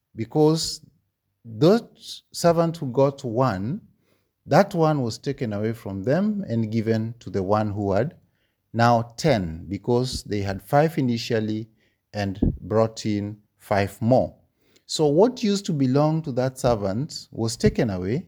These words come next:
and given to the one who had delivered five more. So we see that one now being promoted more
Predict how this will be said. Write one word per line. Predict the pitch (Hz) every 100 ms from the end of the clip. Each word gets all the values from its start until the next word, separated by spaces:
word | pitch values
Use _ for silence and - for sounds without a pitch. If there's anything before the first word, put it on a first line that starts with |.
| -
and | 117 117
given | 117 127 143 147
to |
the | 117 98
one | 104 113 160 - _ _ _
who | 139
had | 123 98
delivered | 98 104 104 107 104
five | - 98 -
more. | 98 92 170 -
So | - 143
we | 123
see | 117 - 180 190 139
that | 139 143
one | 127 113
now | 127 127
being | 123 127
promoted | 123 104 110 139 - 101
more | 104 131 117 -